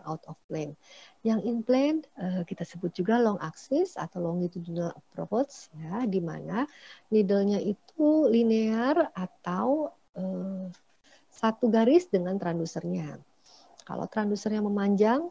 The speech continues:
jarum kita juga sama dari kiri ke kanannya si transduser, atau kalau kita sebut dari medial ke lateralnya pasien. Kita bisa melihat apa di gambarannya, kita bisa melihat,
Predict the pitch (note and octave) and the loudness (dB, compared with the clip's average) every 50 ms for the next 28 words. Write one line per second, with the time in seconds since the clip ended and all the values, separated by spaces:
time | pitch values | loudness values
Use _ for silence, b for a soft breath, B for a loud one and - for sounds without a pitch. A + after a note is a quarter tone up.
0 | _ - E3 D#3 D#3+ E3 E3 D3+ - G3+ G3 - F3+ E3+ - - C#3+ C3+ C#3+ E3 | _ -6 -6 -6 -6 -6 -8 -6 -6 -6 -4 -2 -2 -2 -2 -4 -8 -8 -6 -6
1 | G#3 B3 C#4+ G#3+ F3 D#3 D#3 - - E3+ D#3 D#3 _ _ - D#3+ D#3+ D#3+ D#3+ E3 | -4 -2 0 0 0 -2 -4 -6 -6 -6 -6 -6 _ _ -10 -10 -8 -8 -8 -8
2 | E3 - - F3+ - E3+ E3 E3+ E3+ E3+ - - B3 C4 C4 A3 F#3 - - - | -8 -8 -8 -8 -6 -6 -6 -6 -6 -8 -2 0 2 2 2 0 0 -6 -12 -14
3 | - E3+ - D#3 D#3 D#3+ D#3+ - F#3+ - E3 - - - - C4 B3+ - F3+ F3+ | -14 -14 -12 -10 -10 -8 -8 -10 -10 -12 -12 -14 -12 -2 -2 -2 0 0 -4 -2
4 | F#3 F#3+ G3 G3+ F#3+ F#3 A3 A3+ B3 C4+ D4+ D4+ - _ - B3+ C4+ C#4+ D4 C#4+ | -2 -2 -4 -4 0 2 2 2 4 2 0 -2 -6 _ 2 2 4 4 4 4
5 | C4+ B3+ B3+ - - G#3+ G#3+ G#3+ G#3+ G#3+ G#3+ G#3+ G#3+ G#3+ G#3+ G3+ - E3+ E3+ - | 2 2 0 -4 -8 -6 -4 -4 -2 -2 -4 -4 -4 -4 -6 -6 -8 -8 -10 -8
6 | - - D3+ D3 C#3+ C#3+ C#3+ - _ b b b b b b b b b b - | -10 -12 -12 -10 -10 -12 -14 -18 _ b b b b b b b b b b -2
7 | - G#3 - A#3 A#3 A3 A3 - G#3 G3+ G#3 G3+ G3+ F3+ F#3+ F#3 - - C#3+ - | -2 0 2 2 2 2 2 0 0 -2 0 0 0 0 -2 -4 -6 -10 -12 -6
8 | - B3 B3 C4 A3 A3+ A3 G3+ F#3 F3 E3 E3 D#3 D3+ D#3+ G3 A3+ C4+ D4 D4 | -2 0 0 2 2 2 2 2 0 -2 -2 -2 -4 -6 -4 -4 -2 -2 -4 -2
9 | - A3 - - F#3 E3+ F3 E3+ - F3+ F3+ E3+ E3+ F3 F#3+ E3+ - | -4 -4 -4 -2 -4 -4 -4 -4 -4 -8 -8 -6 -6 -6 -6 -8 -10